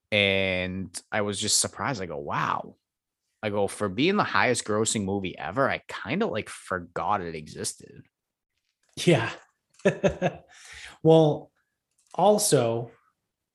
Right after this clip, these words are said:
Speaker 2: I think it was really the first movie.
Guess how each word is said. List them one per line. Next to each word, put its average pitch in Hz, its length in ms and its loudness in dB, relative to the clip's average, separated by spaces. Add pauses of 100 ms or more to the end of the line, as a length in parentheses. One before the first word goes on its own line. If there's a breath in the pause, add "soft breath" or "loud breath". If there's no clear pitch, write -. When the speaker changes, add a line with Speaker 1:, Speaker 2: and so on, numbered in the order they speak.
(560)
Speaker 2:
I 156 100 4
think 185 400 4
it 262 160 4
was 147 800 4 (1000)
really 160 420 4
the 135 160 0
first 147 640 0
movie. 131 640 -2